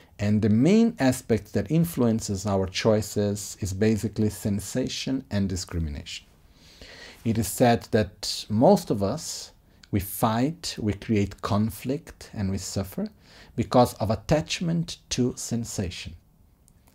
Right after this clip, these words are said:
of attachment to the sensation of pleasure. Because of that attachment to our sensation of pleasure,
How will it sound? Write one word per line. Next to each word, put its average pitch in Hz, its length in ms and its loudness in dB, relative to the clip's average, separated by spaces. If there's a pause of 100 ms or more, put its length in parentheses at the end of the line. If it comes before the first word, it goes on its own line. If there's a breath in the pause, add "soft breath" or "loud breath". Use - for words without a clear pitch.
(100)
of 98 120 -2
attachment 143 640 0
to - 160 0
the 107 100 2
sensation 110 640 -2
of 95 240 -6
pleasure. 123 440 2 (960 soft breath)
Because 98 420 2
of 87 180 -2
that 135 240 4
attachment 127 720 0
to 110 100 0
our 101 140 4
sensation 143 800 -2
of 113 160 -6
pleasure, 120 460 -2